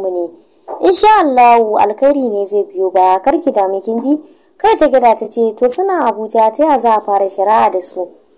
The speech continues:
Yana buga bayan nata a hankali ya ce, "Suna nan Yola, komai ya ƙare sun dawo." Da sauri ta miƙe ta ce, "Ban gane ba, komai ya ƙare ta yaya?"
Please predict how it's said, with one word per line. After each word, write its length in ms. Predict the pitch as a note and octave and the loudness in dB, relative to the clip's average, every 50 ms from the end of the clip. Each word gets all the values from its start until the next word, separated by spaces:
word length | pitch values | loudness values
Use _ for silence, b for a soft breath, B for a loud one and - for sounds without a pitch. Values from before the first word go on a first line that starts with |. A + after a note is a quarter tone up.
| _ _ _ _ _ _ _ _ _ _ - | _ _ _ _ _ _ _ _ _ _ -2
Yana 300 | D#4+ G#4 B4 C5 A#4 G4 | 2 2 4 4 4 4
buga 420 | F4 F#4 D4+ D#4 D4 C#4 C4 - - | 2 2 4 4 4 4 4 2 4
bayan 320 | A3+ B3 A#3+ A#3+ A#3+ A#3+ A3+ | 4 4 4 4 2 -2 -2
nata 280 | A3 A3 A3 A3 A#3 | -2 -2 -2 0 0
a 360 | A3+ A3 G#3+ G#3 - A3+ A3+ B3 | 2 2 2 2 0 0 0 0
hankali 460 | C#4+ D#4 - D#4 B3+ A3+ G#3+ G#3+ G#3+ | -2 0 0 -2 -2 -2 -2 -2 -2
ya 80 | G#3 G#3 G#3 | -2 -2 -2
ce, 300 | - A3 G#3 F#3+ F3+ - _ _ _ _ _ _ _ _ _ _ _ _ _ _ _ _ _ _ _ | -4 -4 -4 -6 -8 -10 _ _ _ _ _ _ _ _ _ _ _ _ _ _ _ _ _ _ _
"Suna 360 | - - - G#4 A4+ A#4+ G#4 | -6 -4 -4 -2 0 0 2
nan 200 | F#4 E4+ D#4+ D4 | 2 2 2 2
Yola, 420 | C4 B3+ B3 B3 B3 A#3 A3 G#3+ G#3+ - | 2 2 2 4 4 4 4 2 2 0
komai 340 | E4 E4 F4+ F4+ F4+ F4 E4+ | 0 2 2 2 2 2 2
ya 140 | E4+ E4 E4+ | 0 0 0
ƙare 340 | E4+ F4 F4 F4 E4+ D4 C4 | 2 2 2 2 2 2 2
sun 240 | - - G3+ G#3 G3+ | 0 -2 -4 -6 -4
dawo." 400 | G3+ G3 G3 F#3+ F#3 F#3 F3+ F3+ - _ _ _ _ _ | -2 -2 0 0 0 -2 -4 -6 -12 _ _ _ _ _
Da 80 | - D4 | -2 0
sauri 300 | C#4+ F#4+ G4+ G#4 G#4+ G#4 | 2 2 2 0 0 -2
ta 100 | G#4+ G4+ | -2 -2
miƙe 280 | G4 G#4 G#4 G4 F4+ - | -2 -2 -2 -2 -2 -2
ta 80 | - C4+ | -2 -4
ce, 140 | C4+ - B3+ | -4 -2 -2
"Ban 160 | G#3+ A#3 A3+ A3+ | -2 -2 -2 0
gane 320 | B3 C#4 D4+ E4 D4+ C4 | 2 2 2 4 2 0
ba, 220 | C4 A3 A3 G#3+ G#3+ | 2 2 0 0 0
komai 360 | - C#4+ D4 D#4 E4+ E4+ E4 | 0 0 2 2 2 2 2
ya 160 | E4 E4 E4 | 2 0 0
ƙare 320 | E4 E4 E4 E4 D#4 C#4+ B3+ | 2 2 2 2 2 2 0
ta 140 | - - D#4+ | 0 2 2
yaya?" 340 | E4 D#4 C4+ A#3+ G#3+ F#3+ | 4 4 4 4 2 0